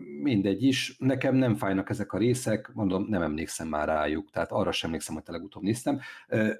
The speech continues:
még, még egy, ö, é-, é-, tök érdekes rész, vagy nekem nagyon tetsző rész, ö,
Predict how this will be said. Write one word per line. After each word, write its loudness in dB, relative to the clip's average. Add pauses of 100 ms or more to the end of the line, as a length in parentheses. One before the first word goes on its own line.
még, 4
még 4
egy, 4
ö, 4 (160)
é-, 0
é-, -4
tök 0
érdekes -2
rész, 2
vagy -2
nekem 0
nagyon 2
tetsző -6
rész, 0
ö, -6